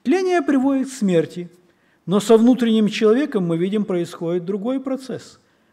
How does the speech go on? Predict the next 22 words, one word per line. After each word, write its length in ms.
противоположный 920
происходящему 920
с 100
внешним 460
человеком. 680
Внешний 540
и 40
внутренний 480
человек – 380
это 140
явно 500
не 140
какие-то 520
философские 760
понятия, 760
но 220
две 320
отличающиеся 1200
друг 240
от 160
друга 340
субстанции. 1080